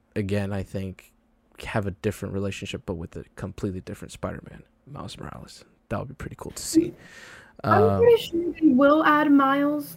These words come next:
Speaker 2: to the M C U eventually, and I'm really interested to see how that's gonna work out,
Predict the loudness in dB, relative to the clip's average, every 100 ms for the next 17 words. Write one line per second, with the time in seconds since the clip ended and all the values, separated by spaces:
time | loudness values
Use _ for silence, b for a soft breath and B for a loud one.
0 | 0 4 4 4 4 2 4 6 6 4
1 | 2 0 0 -2 0 2 4 6 4 6
2 | 6 6 4 2 2 0 0 -2 -2 -8
3 | -10 0 2 4 2 0 -2 0 0 -2
4 | -4 -2 0 4 2 2 0 0 -2